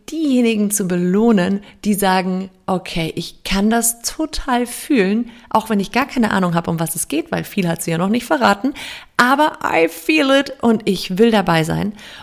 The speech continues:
Und deswegen gilt jetzt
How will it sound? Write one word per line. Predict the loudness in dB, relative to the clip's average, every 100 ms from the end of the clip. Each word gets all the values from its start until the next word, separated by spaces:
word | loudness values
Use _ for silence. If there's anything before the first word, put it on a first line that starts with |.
| -4
Und | 2 4 4 -2 -14 -2
deswegen | 0 2 0 2 0 -2 -8 -2
gilt | 2 2 0 -10 -20 -6
jetzt | -2 -2 -2 -4